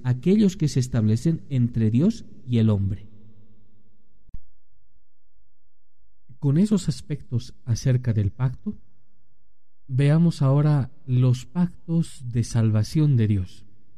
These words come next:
En cuanto a la definición de pacto en general, se trata de un pacto o acuerdo en su núcleo básico. Al definir, estimado hermano, estimado oyente,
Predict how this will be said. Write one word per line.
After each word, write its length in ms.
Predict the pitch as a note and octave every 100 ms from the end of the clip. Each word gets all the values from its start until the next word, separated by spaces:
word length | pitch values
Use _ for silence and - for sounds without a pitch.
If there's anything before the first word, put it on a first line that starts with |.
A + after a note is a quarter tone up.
| - - - - - - - - - - - - - -
En 120 | E3+
cuanto 320 | E3+ F3 E3+
a 40 | E3+
la 140 | E3
definición 560 | D#3 - E3+ D#3+ G#3 G3+
de 120 | C#3
pacto 400 | B2+ C3 B2+ B2
en 80 | A2
general, 540 | A#2+ A2 G#2+ B2 B2+ - - - - - - - - - - - -
se 220 | C3 -
trata 480 | C3+ E3+ F#3 F3+ F#3
de 180 | D#3 D3
un 200 | D3 D#3
pacto 480 | - D#3 E3+ - F#3
o 220 | F3 C3
acuerdo 960 | A2+ - C#3+ D#3 D#3 C#3+ C#3 C3+ C3 - - - - -
en 180 | C#3
su 180 | B2 C#3
núcleo 400 | C#3+ E3+ C#3 A#2
básico. 560 | A2 A2 - G2+ G2+ F#2 - - - - - - - - - - - - - -
Al 160 | C#3
definir, 560 | B2 B2+ B2+ C3+ D3+ D3 - - - - - -
estimado 560 | B2+ - B2 B2 B2 A#2
hermano, 480 | A2 A#2 A#2 A2+ - - - - - -
estimado 420 | A#2+ - B2 B2
oyente, 460 | A2+ A2+ A#2 A#2+ A2+